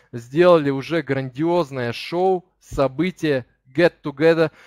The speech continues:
две тысячи девятнадцать. Соберись вместе две тысячи девятнадцать.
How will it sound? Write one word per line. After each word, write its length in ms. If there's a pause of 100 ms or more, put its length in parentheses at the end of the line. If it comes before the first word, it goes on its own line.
(140)
две 320
тысячи 420
девятнадцать. 680
Соберись 480
вместе 640 (240)
две 360
тысячи 380
девятнадцать. 720